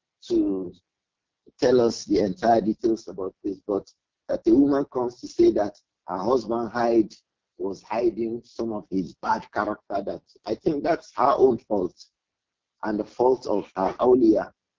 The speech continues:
not to have actually done what they were supposed to do to recognize the character of that person before they got committed into marrying the person out. There are a lot of people that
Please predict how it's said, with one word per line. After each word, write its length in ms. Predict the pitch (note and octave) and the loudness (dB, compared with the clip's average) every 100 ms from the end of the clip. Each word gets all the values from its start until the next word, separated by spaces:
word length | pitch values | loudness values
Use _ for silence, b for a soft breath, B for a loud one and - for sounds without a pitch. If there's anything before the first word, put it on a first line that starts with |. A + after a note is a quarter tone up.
| - | -8
not 240 | A2+ C3 - - | -4 -4 -4 -4
to 100 | G#2+ | -2
have 320 | F#2+ G2+ E2 - _ - | -2 -4 -6 -12 _ -12
actually 540 | B2+ - C3 A#2+ A#2+ G#2+ | -12 -6 -2 0 0 0
done 360 | A2+ G#2+ G#2+ - _ _ | -2 -2 -4 -10 _ _
what 240 | - G#2+ F2 | -4 -4 0
they 80 | |
were 160 | G2+ F#2 | 0 0
supposed 500 | F#2 F2 G2+ G2 - | -4 -10 -8 -8 -8
to 80 | F#2 | -10
do 240 | G2 G2+ _ | -6 -8 _
to 120 | F#2 | -8
recognize 1080 | F#2+ G2 - F2 F#2 G2+ G2+ G2+ F2+ - _ _ _ _ | -6 -8 -8 -8 -6 -4 0 -2 -4 -18 _ _ _ _
the 60 | F#2 | -12
character 500 | - A2 G#2+ - A#2 | -4 -2 -2 -4 -6
of 140 | F2+ | -4
that 220 | G2+ G2 - | -4 -6 -6
person 300 | G2+ G#2 G2 | -8 -6 -8
before 320 | F2+ - G2+ | -8 -6 -2
they 100 | F#2+ | -2
got 320 | F2 G2 F#2+ - | -2 -6 -8 -12
committed 500 | F#2 G2+ - F#2 F#2 | -12 -10 -8 -8 -6
into 300 | F2+ F2 F2 | -8 -10 -12
marrying 400 | E2+ F2+ F2+ F2+ | -8 -6 -6 -6
the 80 | E2+ | -10
person 380 | - E2 - D2+ - | -10 -12 -12 -12 -12
out. 160 | - _ _ _ _ - | -12 _ _ _ _ -8
There 120 | F2 | -2
are 60 | F#2 | 0
a 60 | |
lot 280 | F2+ A2+ C3+ | 0 -2 -2
of 140 | G2+ - | -6 -8
people 300 | A#2+ - A2 | -8 -4 -4
that 200 | F#2 - | -4 -8